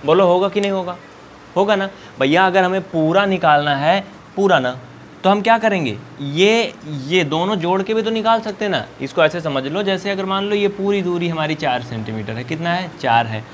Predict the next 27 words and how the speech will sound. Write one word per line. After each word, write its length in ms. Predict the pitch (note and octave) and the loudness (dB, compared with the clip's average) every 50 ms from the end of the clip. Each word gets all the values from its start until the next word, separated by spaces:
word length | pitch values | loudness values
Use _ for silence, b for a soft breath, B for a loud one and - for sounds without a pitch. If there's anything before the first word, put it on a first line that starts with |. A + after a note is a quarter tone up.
| B B B B B - | B B B B B 0
और 140 | D#3 D#3+ E3 | 2 2 2
ये 200 | E3+ F3 G3+ A3 | 2 2 2 2
मान 260 | A3 G#3 F#3+ F#3 F3+ | 2 2 0 0 2
लो 200 | E3+ E3 F3 F#3 | 2 0 0 0
कि 160 | F#3 F#3 F#3+ F#3 | 0 -2 -4 -4
खुदा 260 | F3+ F3 E3+ F3 F3 | -4 0 0 0 0
ना 100 | F3+ F3 | 0 -2
खास्ता 400 | E3+ F3 E3 D#3 D3 - - F3+ | 0 2 0 0 0 -2 -2 -2
ये 100 | F#3 F3+ | -2 -2
दोनों 280 | D#3+ D#3+ D#3 E3 E3+ | -2 -2 -2 0 0
अलग 220 | D#3+ D3+ C#3+ C#3+ C#3+ | 2 2 2 2 2
अलग 220 | D3 D3 D3 D3 | 2 0 -2 0
part 300 | - C#3+ C#3+ C#3+ C#3 C#3+ | 0 2 2 2 0 -2
में 100 | C#3+ C#3 C#3 | -4 -4 -4
है, 100 | C#3 C#3 | -2 -2
ये 160 | C#3+ D#3+ D#3+ | -2 -2 -2
दो 200 | D3+ E3+ F#3 F#3+ | -2 0 2 2
है 240 | F#3 F#3+ F3+ C3 A#2 - - - - - - - - - - - - - - - - | 2 2 0 -2 -4 -10 -16 -20 -20 -20 -20 -20 -20 -20 -20 -20 -20 -20 -20 -18 -8
और 160 | C#3 C#3 C3+ C#3+ | -6 -4 -4 -2
ये 200 | D3 D3 D#3 D#3+ | -2 -2 -2 -2
भी 120 | D#3 D3+ D3+ | -2 -2 -4
क्या 200 | D3+ D3+ C#3 C3 | -2 0 0 0
है, 120 | B2+ B2 B2 | 0 0 -4
दो 200 | A#2 A#2 A#2+ B2 | -4 -4 -4 -4
है, 180 | A#2+ A2+ A2+ A#2 - - - - - - - - - - - - - - - - - - - - | -4 -6 -8 -10 -12 -14 -16 -18 -20 -20 -20 -20 -20 -20 -20 -20 -20 -20 -20 -20 -20 -20 -8 -4
है 80 | C3+ C#3 | -4 -4
ना? 140 | E3 F3+ | -4 -6